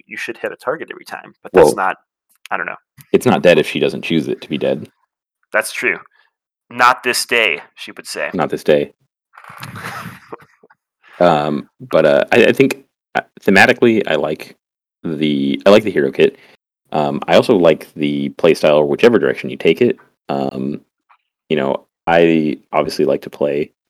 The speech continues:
Speaker 2: aggression decks, and I like doing a lot of, I like feeling like I'm doing a lot of things. And
Speaker 1: Mm-hmm.
Speaker 2: in my opinion, dealing damage is the most satisfying thing in Marvel Champions. This is not, uh,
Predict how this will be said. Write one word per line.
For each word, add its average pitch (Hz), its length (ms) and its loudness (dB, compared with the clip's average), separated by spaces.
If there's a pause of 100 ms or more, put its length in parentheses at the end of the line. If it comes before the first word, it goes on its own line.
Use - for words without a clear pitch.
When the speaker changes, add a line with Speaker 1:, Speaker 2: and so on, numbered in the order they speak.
(580)
Speaker 2:
aggression 85 420 0
decks, 80 460 4 (100)
and 71 400 -6
I 76 100 0
like 71 300 -2
doing 78 360 -2
a 73 60 0
lot 71 200 -2
of, - 180 -4
I 95 80 4
like 104 160 2
feeling 90 320 0
like 80 160 -2
I'm 76 140 -2
doing 76 220 0
a 80 40 -6
lot 76 140 0
of 73 100 -6
things. 82 460 -6 (580)
And 73 440 -6
Speaker 1:
Mm-hmm. - 120 -8
Speaker 2:
in 90 80 -2
my 82 140 0
opinion, 78 340 -2
dealing 76 300 0
damage 73 540 -6 (160)
is 76 180 -2
the 78 60 -6
most 71 180 -4
satisfying 71 460 -2
thing 80 280 -2
in 69 220 -8
Marvel 73 200 -4
Champions. 82 580 -8
This - 200 -2
is - 60 -10
not, 71 260 -4 (140)
uh, 82 300 -2